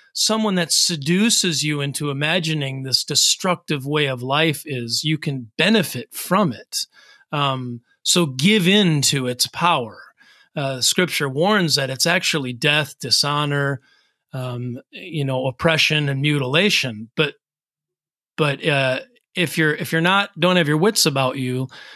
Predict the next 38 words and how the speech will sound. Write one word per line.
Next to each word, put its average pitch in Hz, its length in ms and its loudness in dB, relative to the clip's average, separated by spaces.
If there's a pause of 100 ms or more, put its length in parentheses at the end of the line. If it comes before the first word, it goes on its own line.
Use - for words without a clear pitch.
(160)
um, 135 300 -2
you'll 165 160 2
find 185 260 2
yourself 143 360 0
really 147 200 2
comfortable 147 640 0
and 123 100 -4
at 123 160 -2
home 160 380 2
in 113 80 -4
this 117 160 0
horrible 123 500 -4
place. - 640 0 (480)
Um, 131 220 -4
so 147 160 2
I, 147 260 0
I 143 80 0
think 190 280 0
these 151 180 0
metaphors, 147 960 0 (640)
you 151 120 -4
know, 147 120 0
it's 156 240 -2
a 165 80 2
pain, 160 640 0 (640)
but 156 160 0
this 175 160 2
is 160 120 2
a 151 60 0
lesson 165 560 2
in 147 100 -2
reading 143 320 -2
the 139 60 -6
Bible 135 460 -4
well, 160 300 0
is 131 140 -2
to 147 100 -6
stop - 840 0